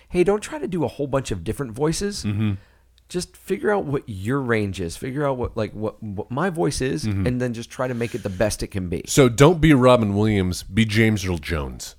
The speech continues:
Speaker 1: D-, exactly.
Speaker 2: Yeah.
Speaker 1: Exactly.
Speaker 2: Know what your, your voice quality is
Speaker 1: Yeah,
Speaker 2: and
Speaker 1: and, and
Speaker 2: play to
Speaker 1: own
Speaker 2: your
Speaker 1: it.
Speaker 2: strengths.
Speaker 1: And play to your strengths, exactly. Don't try to overstretch yourself.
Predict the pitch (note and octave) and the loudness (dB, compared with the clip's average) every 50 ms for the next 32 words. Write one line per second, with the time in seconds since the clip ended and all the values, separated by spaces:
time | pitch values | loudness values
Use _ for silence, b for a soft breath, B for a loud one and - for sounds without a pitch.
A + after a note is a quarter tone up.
0 | _ - - - E3 D#3 B2 A#2+ F3 C#3+ A2 - G#2+ F#2 - G2+ F2 C#2+ C2+ - | _ -14 -10 -6 -4 -4 0 4 4 4 4 2 -2 -2 2 2 2 2 0 -2
1 | - - - E3+ E3 D#3 C3+ D3+ A#2+ F#2+ - G#2 G#2 A2+ A2+ A2 A2 A2 - - | -6 -8 -4 -4 -2 0 2 2 2 2 2 4 6 8 8 8 6 4 2 0
2 | - G#2 G2+ F#2+ F#2 F2+ E2+ - - - G2 F#2 F2+ E2 F2 F#2 F2+ F2 - - | 0 0 2 2 2 0 -2 -6 -6 -4 -4 -2 -2 -2 0 0 0 0 -2 -2
3 | - F#2 F2 F2 E2+ E2 E2 E2+ E2 D2+ C#2+ G#3+ A3 E3 - C#2 B2 C3 B2+ A#2+ | -2 0 0 0 0 -2 -2 0 0 0 0 0 0 0 -2 -2 -2 0 -2 -2
4 | - A2+ A2+ A2+ F#2 E2+ A2+ A#2+ A#2+ G#2 F#2+ D#2+ - - E2+ C#2+ C#2 - - - | -2 -2 0 0 2 4 4 4 4 4 2 -2 -2 -4 -4 -4 -4 -6 -6 -6
5 | G#2+ G2 - A#2 A2 G#2+ A#2 C3 C3+ - - A2+ F2+ E2 - G#2+ - - F#2 G2+ | -6 -4 -2 -2 -2 0 0 -2 -4 -4 -4 -4 -6 -6 -6 -6 -6 -2 -2 0
6 | F2+ F2 - - E2+ F2 - A2 B2 A#2 - C#3 C3 B2+ - - A#2+ G#2+ A2 - | 0 -2 -2 -4 -4 -2 -2 -2 -2 -2 -2 -2 -2 -2 0 -2 -4 -4 -4 -6
7 | - - A#2+ G2+ - - G2 F2 - G#2+ F#2+ F#2 F#2+ - | -4 -2 -4 -4 -4 -6 -10 -8 -4 -4 -4 -4 -6 -8